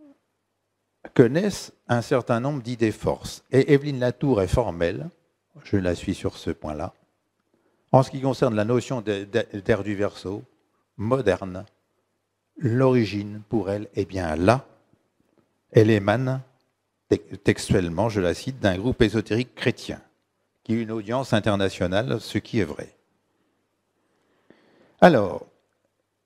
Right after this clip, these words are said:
comment naît le Hieron ? Alors, c'est très compliqué. Je me répète, formellement, on a un bâtiment, un musée, une bibliothèque,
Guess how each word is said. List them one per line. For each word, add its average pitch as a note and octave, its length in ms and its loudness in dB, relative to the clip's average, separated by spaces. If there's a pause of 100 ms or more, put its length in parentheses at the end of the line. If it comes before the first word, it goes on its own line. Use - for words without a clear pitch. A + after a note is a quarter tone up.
(180)
comment F3 540 6
naît D3+ 240 2
le C#3 160 2
Hieron ? G2 360 -2
Alors, D#3+ 300 2
c'est - 560 4
très D#3 160 6
compliqué. G#2 580 0 (1300)
Je - 180 2
me A#2+ 80 2
répète, C3 380 6
formellement, A#2+ 760 4 (460)
on A2+ 240 6
a B2+ 500 0
un A2+ 140 6
bâtiment, G#2 580 0 (380)
un A#2 120 2
musée, G#2+ 580 -4 (120)
une A2+ 140 0
bibliothèque, G#2 720 -4